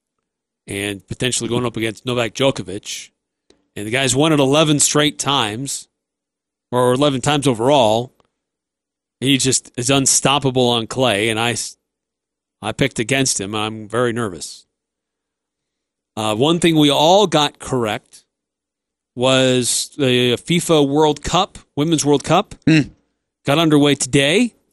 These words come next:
Speaker 1: France blanked South Korea four nothing.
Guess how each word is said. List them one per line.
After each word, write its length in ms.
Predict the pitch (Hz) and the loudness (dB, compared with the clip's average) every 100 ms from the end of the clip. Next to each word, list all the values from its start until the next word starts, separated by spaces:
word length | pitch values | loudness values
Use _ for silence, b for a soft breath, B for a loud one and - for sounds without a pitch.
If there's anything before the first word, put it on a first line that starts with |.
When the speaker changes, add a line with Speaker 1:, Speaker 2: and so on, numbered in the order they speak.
| _ | _
Speaker 1:
France 640 | 156 170 120 82 - - _ _ _ _ _ _ _ | -2 0 0 -2 -4 -4 _ _ _ _ _ _ _
blanked 600 | 120 123 143 170 170 - - _ _ _ _ _ _ _ _ | -10 -2 0 0 -2 -6 -10 _ _ _ _ _ _ _ _
South 320 | - 147 131 | -2 0 0
Korea 340 | - 143 131 104 | 0 2 2 0
four 300 | - 175 160 | 2 4 4
nothing. 380 | 147 139 110 | 2 0 -4